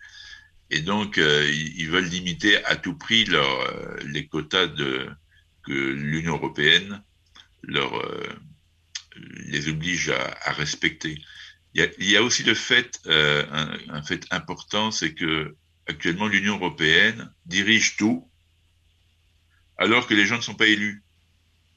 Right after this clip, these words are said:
Ça, c'est quelque chose qui ressort de plus en plus dans les,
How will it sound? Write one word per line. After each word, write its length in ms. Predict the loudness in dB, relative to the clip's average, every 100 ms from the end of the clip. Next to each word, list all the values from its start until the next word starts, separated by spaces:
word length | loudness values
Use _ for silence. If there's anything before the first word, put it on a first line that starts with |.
| _ _ _ _ _ _ _
Ça, 160 | -2 -2
c'est 140 | 0
quelque 200 | 0 2
chose 220 | 2 0
qui 80 | 2
ressort 280 | 2 2 2
de 100 | 0
plus 180 | 0 -2
en 80 | -2
plus 580 | 0 0 0 -4 -10 _ -20 -20 -18
dans 240 | -2 2 4
les, 400 | 6 6 2